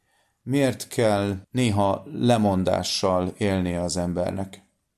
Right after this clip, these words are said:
Mert akkor fogjuk igazán megérteni azt, hogy az emberfia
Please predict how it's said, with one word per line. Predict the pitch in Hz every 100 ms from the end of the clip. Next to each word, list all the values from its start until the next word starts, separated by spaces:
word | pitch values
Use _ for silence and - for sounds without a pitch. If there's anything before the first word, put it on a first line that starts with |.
| _ _ _ _ _ _ _ -
Mert | 104 104
akkor | - 120 117 104
fogjuk | 107 98 101 101
igazán | 120 107 92 90 90
megérteni | 98 104 117 110 123 120 139 143 - -
azt, | 113 -
hogy | - 104 98 - -
az | - 117
emberfia | 110 101 98 107 101 98